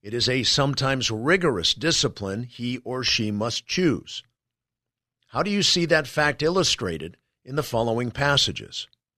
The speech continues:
Matthew five forty-four, "But I say to you, love your enemies and pray for those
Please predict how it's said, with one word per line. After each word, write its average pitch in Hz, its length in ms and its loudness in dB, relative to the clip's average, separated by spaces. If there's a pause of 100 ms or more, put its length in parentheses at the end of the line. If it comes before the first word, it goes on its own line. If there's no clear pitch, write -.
(600)
Matthew 92 340 -8
five 120 380 0
forty-four, 123 800 0 (580)
"But 123 160 -8
I 139 100 4
say 165 300 2
to 170 160 0
you, 147 300 2
love 160 300 4
your 160 180 4
enemies 104 540 -2 (280)
and 90 140 -20
pray 135 240 -2
for 156 220 0
those 104 440 2